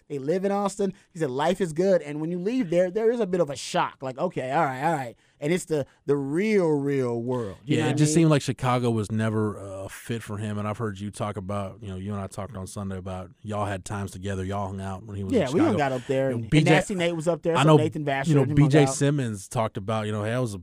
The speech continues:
Speaker 2: practice squad quarterback and said, kinda befriended me 'cause we were Texas guys. Like, he was just kinda looking for that. But it seemed like he found that in Cincinnati, and that, that three-year run he had with the Bengals, that's kind of,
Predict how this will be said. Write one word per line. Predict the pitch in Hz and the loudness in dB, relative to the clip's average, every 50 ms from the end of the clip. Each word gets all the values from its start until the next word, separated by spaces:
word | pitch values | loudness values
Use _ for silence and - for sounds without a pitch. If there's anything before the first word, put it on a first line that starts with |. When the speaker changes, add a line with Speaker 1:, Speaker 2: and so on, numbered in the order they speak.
| - _ | -14 _
Speaker 2:
practice | - - 110 107 117 - 120 110 | -10 -6 -6 -6 -6 -6 -8 -8
squad | - - 127 120 113 113 107 | -6 -4 -2 0 0 -2 -2
quarterback | - - 123 120 117 107 95 110 104 101 101 - | -2 -2 -2 0 0 -2 -4 -4 -4 -4 -4 -4
and | 107 95 95 90 - | -6 -8 -8 -8 -8
said, | - 110 104 101 98 - - | -8 -8 -8 -8 -10 -10 -6
kinda | - 113 110 | -6 -4 -4
befriended | 104 104 110 - - 123 120 113 104 | -4 -6 -6 -6 -6 -6 -4 -4 -4
me | 95 90 | -6 -8
'cause | 85 - 90 90 | -8 -10 -8 -8
we | 107 | -8
were | 107 | -8
Texas | 98 - 120 120 120 - 110 92 87 | -6 -4 -4 -4 -4 -4 -8 -10 -8
guys. | - 98 95 95 - - | -6 -6 -4 -4 -6 -8
Like, | - - | -10 -8
he | 120 110 | -6 -6
was | 107 104 | -6 -6
just | 92 123 131 - | -6 -6 -8 -6
kinda | - - 127 110 | -6 -6 -6 -4
looking | 101 113 135 131 - 120 | -2 -2 -4 -4 -4 -6
for | 101 95 | -8 -6
that. | 98 110 104 107 - | -4 -6 -6 -6 -6
But | 117 107 98 - - - - - - - - - _ _ - | -6 -6 -6 -8 -12 -20 -20 -20 -20 -20 -20 -20 _ _ -6
it | 127 101 | -6 -4
seemed | - - 151 180 196 202 | -2 0 2 2 2 2
like | 180 175 | 2 0
he | - 165 | -2 -2
found | 139 - - 151 156 170 170 | -2 0 0 0 2 2 2
that | 165 131 | 2 0
in | 120 | -2
Cincinnati, | 120 - 147 139 - - 120 117 127 139 147 147 139 123 110 113 | -2 -2 -2 -2 -2 0 -2 0 0 0 0 0 0 0 -2 -4
and | 120 117 113 110 107 101 95 95 101 | -2 -2 -2 -2 -2 -4 -4 -4 -2
that, | 117 123 135 143 - - 160 - _ - | -2 -2 -2 -2 -4 -8 -14 -20 _ -12
that | 135 123 131 131 123 - - | -8 -6 -4 -4 -4 -6 -8
three-year | - - - - 135 143 165 170 156 151 151 143 | -16 -10 -4 -2 2 2 2 4 4 4 4 4
run | 123 113 110 127 147 147 139 | 4 2 0 0 0 0 0
he | 131 131 127 | 0 -2 -2
had | 127 131 127 | -2 -2 -4
with | 123 117 - | -4 -6 -6
the | 104 | -8
Bengals, | 90 90 117 123 139 127 110 98 98 90 - | -6 -4 -4 -2 -2 -2 -2 -4 -6 -6 -8
that's | - 117 127 135 - - | -8 -8 -8 -8 -10 -10
kind | - - 147 143 139 131 | -6 -2 0 2 2 2
of, | 117 110 104 95 - _ | 2 0 -2 -6 -10 _